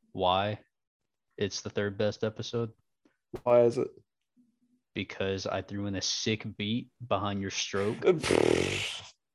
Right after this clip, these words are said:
Speaker 2: Oh, yeah, I remember. That's right.
Speaker 1: That was fantastic.
Speaker 2: S-, so dumb. I'm still upset about that.
Speaker 1: Don't be. I, I had, uh,
Speaker 2: <laughs>
Speaker 1: my buddy, I think my buddy Ben listened to it. He thought it was funny. Faith absolutely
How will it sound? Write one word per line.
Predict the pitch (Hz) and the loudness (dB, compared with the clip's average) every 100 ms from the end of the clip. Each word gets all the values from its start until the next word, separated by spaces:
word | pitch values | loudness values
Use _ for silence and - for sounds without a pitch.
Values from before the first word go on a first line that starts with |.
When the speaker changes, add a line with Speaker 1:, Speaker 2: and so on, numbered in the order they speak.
| _ | _
Speaker 2:
Oh, | 135 117 | 4 4
yeah, | 117 113 | 4 4
I | 110 | 4
remember. | 104 110 110 110 | 2 2 2 2
That's | 110 107 - | 2 2 0
right. | 104 113 113 - _ _ _ _ _ - | 2 2 2 -6 _ _ _ _ _ -12
Speaker 1:
That | - | -8
was | 101 | -8
fantastic. | - 95 90 92 92 - | -6 -6 -4 -4 -4 -2
Speaker 2:
S-, | - - - - _ _ | -2 -2 -6 -16 _ _
so | - - - 117 113 | -6 0 4 4 4
dumb. | 113 113 113 - - | 4 4 2 -2 0
I'm | 127 | 0
still | 117 - 117 | 4 6 8
upset | 107 - 120 | 8 6 6
about | 117 117 | 8 6
that. | 117 120 110 - _ - | 6 2 0 -4 _ -10
Speaker 1:
Don't | 123 104 151 | -2 0 0
be. | - 82 90 - - | -2 -6 -8 -12 -8
I, | - 123 131 | 0 4 4
I | - | 6
had, | 131 135 123 117 | 6 6 6 4
uh, | 113 110 107 - - | 4 4 2 -2 -12
Speaker 2:
<laughs> | - - | -12 -4
Speaker 1:
my | |
buddy, | 110 117 110 107 - - - - | 2 2 2 0 -4 -12 -16 -10
I | |
think | - 120 | -6 -4
my | 110 | -2
buddy | 107 104 | 0 -2
Ben | 90 98 104 | -2 -2 -2
listened | 110 - 110 | -2 -2 -2
to | 131 | 0
it. | 117 | 0
He | 101 | 0
thought | 104 101 | 0 2
it | 104 | 2
was | 131 | -2
funny. | - 110 104 - | -4 -4 -4 -8
Faith | - 135 160 139 | 2 6 6 4
absolutely | 110 107 104 - 98 92 92 87 | 2 0 0 -4 -4 -2 -4 -4